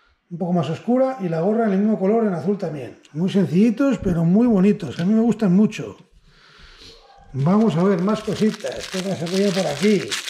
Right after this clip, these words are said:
Vamos a ver. ¡Sí, sí! ¡Se está liando parda! Otro más. Esta vez no viene a caballo. Ahí tenemos otro. Venga.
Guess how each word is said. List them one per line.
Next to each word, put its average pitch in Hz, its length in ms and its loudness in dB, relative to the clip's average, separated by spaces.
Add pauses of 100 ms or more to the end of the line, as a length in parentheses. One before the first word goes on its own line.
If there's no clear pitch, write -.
(1040)
Vamos 196 400 0
a 165 100 0
ver. 175 360 0 (1600)
¡Sí, - 300 -2 (720)
sí! 427 960 2
¡Se 302 100 -8
está - 200 -8
liando 480 440 0
parda! 453 440 -2 (1000)
Otro 302 340 0
más. 302 500 0
Esta 285 260 0
vez 294 100 0
no 294 80 0
viene 302 200 0
a - 40 0
caballo. 214 920 -2 (340)
Ahí 277 160 0
tenemos 277 300 2
otro. 165 380 -2
Venga. 196 840 -2